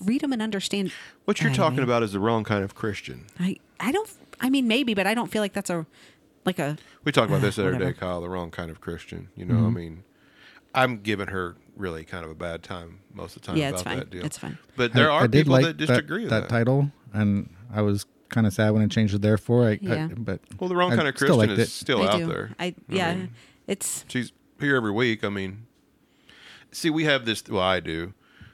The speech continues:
Speaker 2: There's, there's Christian rock bands, and then there's what I call Christian influence bands. And when somebody hears Christian rock band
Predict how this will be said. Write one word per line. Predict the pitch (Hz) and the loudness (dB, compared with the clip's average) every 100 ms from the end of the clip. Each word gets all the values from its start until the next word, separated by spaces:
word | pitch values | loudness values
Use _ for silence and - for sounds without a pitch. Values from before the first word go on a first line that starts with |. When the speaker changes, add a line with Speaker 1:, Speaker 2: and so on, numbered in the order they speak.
| _ | _
Speaker 2:
There's, | 123 110 101 | 0 0 -2
there's | - 107 - | -4 -6 -6
Christian | - 143 139 - 160 | -2 -2 0 -2 -2
rock | 151 156 147 | 0 -2 -2
bands, | 160 160 170 - - _ _ - | -2 -2 -6 -10 -20 _ _ -6
and | 113 | -2
then | 110 | 2
there's | 104 101 | 2 2
what | 98 | 2
I | 101 | 2
call | - 107 101 92 - _ _ _ _ _ _ - | 2 0 0 -4 -10 _ _ _ _ _ _ -6
Christian | 120 107 104 | -4 -2 -2
influence | 104 101 117 113 | -4 -2 -4 -4
bands. | 120 120 123 - _ _ _ _ _ _ _ _ - _ | -4 -4 -4 -10 _ _ _ _ _ _ _ _ -20 _
And | 120 117 107 - - - - - _ _ _ _ _ | -2 0 -2 -6 -18 -20 -20 -20 _ _ _ _ _
when | 127 123 | -2 -2
somebody | - 156 147 139 | 0 -2 0 0
hears | 131 131 - | 0 -2 -2
Christian | - 147 - 131 107 | -2 -2 0 -2 2
rock | 113 160 - | 2 2 0
band | 90 92 104 | -4 -2 -8